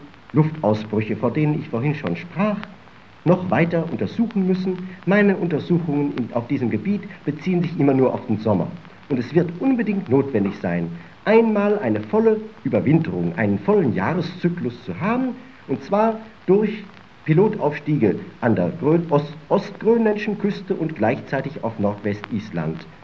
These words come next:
Die Möglichkeit besteht, und es würde sehr bedauerlich sein, wenn es nicht, äh, aus finanziellen Gründen es dazu, nicht dazu kommen würde,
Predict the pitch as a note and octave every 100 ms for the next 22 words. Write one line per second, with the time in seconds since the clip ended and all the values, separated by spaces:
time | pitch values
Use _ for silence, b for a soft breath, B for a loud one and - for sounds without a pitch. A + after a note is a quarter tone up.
0 | B B - C3+ F3 B3 G#3 G3 F3+ E3+
1 | - G2 - B3 B3+ - D3 - D#3+ C3+
2 | G2 E3 D3+ A2+ A2+ D#3 C#3 - B2+ C3+
3 | C3 B B F#2 C3 C#3 C#3 C#3 - -
4 | - - - - - - - C#3+ - -
5 | C3+ - - - A2 G#2+ A#2+ A2+ B2+ G2+
6 | F2 E3 F3+ D#3+ B2+ C#3 C3+ C3 - G#2+
7 | A#2+ G#2 A2+ A#2+ C#3+ D#3 A2+ - G#2 B2
8 | B2+ B2+ A#2 G#2 A#2 B2